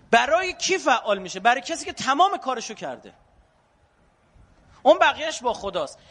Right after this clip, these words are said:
ولو این تمام کار رو انجام دادن، گفتن از فاصله پنجاه متری یه سانت جلو رفتن باشه.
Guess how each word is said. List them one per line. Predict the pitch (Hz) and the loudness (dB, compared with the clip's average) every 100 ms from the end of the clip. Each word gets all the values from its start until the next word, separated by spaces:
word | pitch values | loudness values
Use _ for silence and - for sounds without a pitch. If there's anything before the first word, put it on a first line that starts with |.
| - - | -8 2
ولو | 320 370 | 2 2
این | 381 | -4
تمام | - 285 285 285 285 | -6 -4 -2 -2 -2
کار | 277 277 277 | 2 2 4
رو | |
انجام | 277 277 254 269 | 0 -2 -4 -4
دادن، | 302 | -4
گفتن | 339 330 285 | -6 -4 -2
از | 254 | 0
فاصله | 269 254 285 330 | 0 0 -2 -6
پنجاه | 262 262 269 247 277 | -2 -4 -2 2 2
متری | 262 269 - 339 | 2 -4 -6 2
یه | 339 311 | 4 4
سانت | 254 240 202 | 0 -2 -2
جلو | 208 | -2
رفتن | 190 170 - 151 | 0 0 -2 -8
باشه. | 113 - | -10 -16